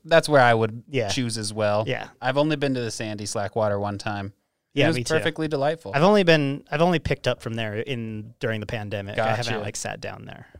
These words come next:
Speaker 2: but I like the, uh, I like the, the Ogden vibe. I like
Speaker 1: Mm-hmm.
Speaker 2: where the restaurant is in Ogden. Like,
Speaker 1: Also
Speaker 2: I like
Speaker 1: on
Speaker 2: that
Speaker 1: a
Speaker 2: area.
Speaker 1: river?
Speaker 2: On a river, yeah.
Speaker 1: Yeah.
Speaker 2: And g-, again, good patio situation. And yeah, the Iron Horse I've gotten in a calzone before,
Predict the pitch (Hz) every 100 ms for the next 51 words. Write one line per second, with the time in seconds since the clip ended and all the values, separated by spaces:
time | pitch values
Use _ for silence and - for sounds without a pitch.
0 | - 127 135 143 131 - 127 120 113 113
1 | 127 131 - 120 113 117 113 120 127 127
2 | 120 120 123 131 - _ 127 143 123 127
3 | 135 143 143 131 139 - 135 127 - 131
4 | 117 120 - 139 120 113 139 170 180 113
5 | 131 127 123 123 120 120 131 156 - -
6 | - - 139 143 151 98 113 139 127 131
7 | 107 - _ - 139 - 160 - 147 131
8 | 135 123 120 123 123 135 - 120 117 117
9 | 117 - _ _ - 127 117 117 143 113
10 | 98 117 110 127 139 156 170 165 123 120
11 | 113 101 - 101 101 101 95 87 104 110